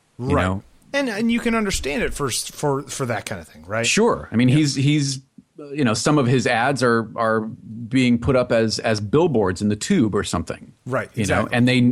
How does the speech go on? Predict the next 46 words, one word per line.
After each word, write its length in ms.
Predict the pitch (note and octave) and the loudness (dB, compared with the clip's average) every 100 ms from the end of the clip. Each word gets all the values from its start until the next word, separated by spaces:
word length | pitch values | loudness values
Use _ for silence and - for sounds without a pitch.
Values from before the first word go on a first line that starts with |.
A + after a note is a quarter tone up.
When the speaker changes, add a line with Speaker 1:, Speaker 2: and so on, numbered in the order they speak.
| B2 | 2
Speaker 1:
they 200 | B2+ A#2+ | 2 4
need 500 | A#2 A2+ A2+ A2+ G2 | 4 2 0 -2 -2
to 100 | A#2 | -4
be 440 | G#2 G#2+ G2 G2+ - _ _ _ _ _ _ | 0 0 0 -4 -10 _ _ _ _ _ _
pristine. 580 | - A#2 - F#3 F2 - _ G#2 | -4 -4 0 -2 -2 -6 _ -4
And 120 | G#2 | 0
it, 100 | G#2+ | 0
it's, 200 | G#2+ - | -2 -2
it's 160 | A#2+ - | -6 -2
gonna 200 | C3+ B2 | 0 2
be, 140 | A#2 - - - | 0 -6 -12 -2
you 80 | C3+ | 2
know, 60 | |
he's, 160 | A#2+ C3+ | 4 4
he 180 | C#3 C3+ | 2 2
sent, 380 | - C3+ - - | 0 -2 -4 -2
he 120 | B2+ | -2
sent 240 | - B2+ | 0 -2
me 80 | B2 | -2
a 60 | G#2 | -2
couple 460 | B2+ - B2 A#2 | -2 2 2 4
of, 300 | A2+ G#2 G2 | 2 0 -2
uh, 360 | A2 G2+ G2 G#2 | 0 2 0 -2
of 200 | A2+ G#2 | -2 -2
samples, 520 | - C#3 D#3+ A2+ G2+ | 0 0 2 0 0
one 200 | A2 A#2+ | 0 2
of 100 | B2+ | 2
a, 220 | G2+ F#2+ - | 2 0 0
a, 180 | G#2+ G#2 - | -2 0 0
a 40 | G#2+ | 2
whiskey 360 | C3+ - D#3+ | 2 2 0
bottle 360 | G#2 F#2 F#2 F#2+ | 2 2 0 -2
straight 280 | - C3 D3 | -2 0 2
out 100 | B2+ | 0
of 80 | |
camera, 320 | - G2 F#2 F#2+ | 0 -2 0 0
J 180 | B2 | 0
peg 220 | B2+ A#2+ - | 2 0 0
straight 240 | A#2+ A2+ | 0 2
out 120 | A2 | 2
of 60 | G#2+ | 0
his 300 | G#2 G2 - | -2 -4 -6
Hasselblad 600 | A2+ G#2 G#2+ A2 G2+ G2 | -2 -2 0 0 0 0
Speaker 2:
Yeah. 140 | G2+ F2 | -8 -6
Speaker 1:
H 180 | G#2+ - | -6 -2
five. 420 | G#2 F#2 G#2+ | 0 0 -2